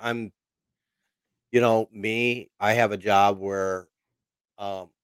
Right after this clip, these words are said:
I'm monitoring, doing different things, and I get to listen, uh, to podcasts. So I, I was listening to other stuff, and I was like, "Why are you doing that? Why?" I, and I started getting into the world of podcasts, and I loved it because I could find things that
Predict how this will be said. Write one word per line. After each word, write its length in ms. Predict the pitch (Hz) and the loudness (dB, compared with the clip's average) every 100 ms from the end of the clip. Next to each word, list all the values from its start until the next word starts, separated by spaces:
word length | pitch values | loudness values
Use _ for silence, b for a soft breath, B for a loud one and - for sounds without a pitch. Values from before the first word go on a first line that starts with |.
| _ | _
I'm 140 | 98 98 | -16 -12
monitoring, 600 | 98 101 107 98 101 98 | -6 -6 -6 -6 -6 -4
doing 340 | 101 101 95 | -8 -8 -10
different 300 | 101 101 107 - | -12 -12 -16 -12
things, 280 | 110 101 | -12 -12
and 100 | 95 | -12
I 100 | 95 | -10
get 200 | 95 95 - | -8 -8 -10
to 80 | |
listen, 600 | 95 101 - - 98 92 92 _ _ _ _ _ | -8 -6 -6 -6 -12 -12 -18 _ _ _ _ _
uh, 280 | 90 85 82 _ | -6 -6 -8 _
to 80 | 120 | -12
podcasts. 680 | - 113 127 - 107 82 - | -8 6 6 6 -2 -12 -12
So 160 | 110 95 | -4 -2
I, 220 | 73 85 - - | -2 -8 -10 0
I 80 | |
was 220 | 120 123 180 | 2 2 0
listening 380 | 220 - 151 135 | -2 0 -4 0
to 180 | 120 101 | -2 2
other 240 | 117 135 | 2 2
stuff, 380 | - - 147 147 - | -2 6 6 6 -2
and 120 | 117 | 2
I 60 | |
was 120 | 123 113 | 2 2
like, 140 | 104 | 0
"Why 160 | 107 160 | 4 4
are 60 | 214 | 4
you 120 | 147 | 0
doing 180 | 113 131 | -4 -4
that? 180 | 87 76 | -4 -4
Why?" 220 | 110 143 _ _ _ _ - | -4 -4 _ _ _ _ -6
I, 120 | 110 - | -6 -2
and 120 | 107 | -2
I 100 | 104 | -2
started 360 | - 151 160 131 | 0 2 2 2
getting 320 | 127 120 113 | 4 4 2
into 260 | 110 107 101 | -2 -6 -6
the 80 | 104 | 0
world 260 | 107 107 | 2 2
of 100 | 95 | 0
podcasts, 720 | - 104 143 _ 98 104 104 _ _ - | 0 0 0 _ -8 -8 -14 _ _ -4
and 300 | 107 104 98 | -2 -2 -2
I 120 | 110 | -2
loved 300 | 104 123 160 | 4 4 2
it 80 | 104 | -4
because 240 | 98 107 | -8 -12
I 80 | 101 | -12
could 120 | 92 _ | -14 _
find 240 | 107 113 110 | -12 -12 -10
things 220 | 117 98 | -12 -6
that 160 | 104 | -8